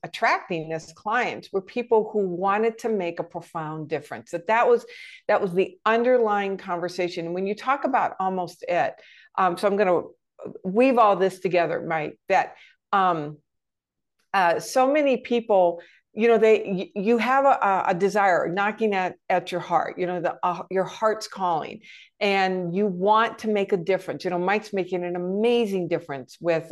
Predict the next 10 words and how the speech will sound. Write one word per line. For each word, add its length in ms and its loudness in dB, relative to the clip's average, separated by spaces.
um, 360 -6
this 160 -6
podcast, 600 -4
bringing 340 -4
in 180 -10
a, 160 -8
a, 300 -16
a 60 -12
number 800 0
of 300 -2